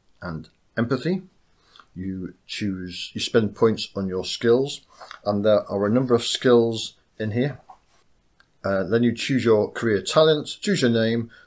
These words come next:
decide your appearance, decide your personal agenda, choose your buddy and your rival, pick your gear, and a signature item, roll for cash. So it's a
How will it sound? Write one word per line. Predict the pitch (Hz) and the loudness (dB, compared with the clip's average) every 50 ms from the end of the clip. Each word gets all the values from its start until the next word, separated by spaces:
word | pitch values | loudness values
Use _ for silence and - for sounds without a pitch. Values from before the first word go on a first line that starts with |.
| _ _ | _ _
decide | - - 160 143 | 0 2 2 2
your | 120 104 | 4 0
appearance, | 101 - 107 101 98 95 98 - - - - - | 0 0 -2 -2 -2 -2 -4 -6 -8 -12 -14 -14
decide | - - 98 87 90 | -10 -8 -8 -6 -8
your | 92 | -6
personal | - 95 90 - 87 90 | -6 -6 -6 -6 -6 -6
agenda, | 87 110 101 98 95 90 95 92 92 - _ _ _ _ _ | -4 -2 -2 -2 -2 -4 -6 -6 -6 -10 _ _ _ _ _
choose | - - 202 180 143 - | -4 -2 0 0 2 2
your | 117 107 98 - | 2 2 2 2
buddy | - 107 - - 95 | 0 -2 -2 -2 -6
and | - 87 90 | -8 -8 -6
your | 92 | -4
rival, | 92 95 98 98 95 98 101 | -4 -2 -2 -2 -4 -4 -6
pick | 98 - - - 117 | -4 -6 -4 -4 -4
your | 98 | -4
gear, | - 95 95 95 98 101 107 107 - _ _ _ _ _ _ _ _ _ _ - - - - | -4 -4 -4 -4 -4 -4 -6 -8 -12 _ _ _ _ _ _ _ _ _ _ -20 -20 -4 -2
and | 143 151 | 0 0
a | 127 | 0
signature | - 98 90 87 - 82 78 | -2 -4 -6 -6 -6 -6 -6
item, | 92 92 - 95 95 95 90 82 82 - - | -6 -6 -6 -8 -8 -8 -8 -10 -14 -16 -14
roll | 80 80 78 73 73 | -12 -10 -10 -10 -12
for | - - - 73 69 | -14 -18 -18 -18 -18
cash. | - - - - 90 78 - - - - - _ _ _ _ _ _ - - _ _ _ _ _ _ _ _ _ _ _ _ _ _ _ _ _ _ _ - - _ | -18 -14 -10 -10 -10 -10 -10 -14 -18 -18 -20 _ _ _ _ _ _ -20 -20 _ _ _ _ _ _ _ _ _ _ _ _ _ _ _ _ _ _ _ -20 -18 _
So | - - 147 143 143 139 | -2 2 4 4 4 4
it's | 113 117 113 - - - | 2 -2 -4 -4 -2 -2
a | 101 101 101 101 | 0 0 -2 -4